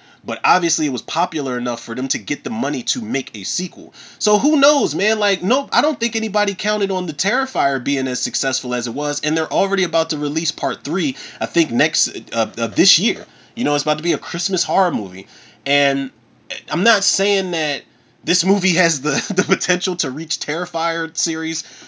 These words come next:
potential, um, but I'm saying that who knows what it could turn into, and if it, if this, if there's a chance that this can do something right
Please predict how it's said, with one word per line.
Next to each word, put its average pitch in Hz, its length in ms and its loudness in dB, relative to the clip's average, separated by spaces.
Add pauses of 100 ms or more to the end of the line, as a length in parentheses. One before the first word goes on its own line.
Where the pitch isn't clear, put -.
(240)
potential, 190 640 -2 (440)
um, 160 460 -2 (1080)
but 175 300 4
I'm 170 140 4
saying 240 440 2
that 170 300 -2 (380)
who 294 180 0
knows 247 340 4
what 202 140 2
it 196 80 -4
could 131 140 -6
turn 170 260 0
into, 117 420 -6 (120)
and 139 420 -2
if 160 220 -4
it, 131 100 -2 (300)
if 170 160 -2
this, 170 200 -2 (100)
if 160 100 -6
there's 247 200 2
a 196 60 -2
chance 277 460 2
that 175 240 -2
this - 220 -2
can 147 180 -2
do 151 220 0
something 156 540 -2
right 120 280 0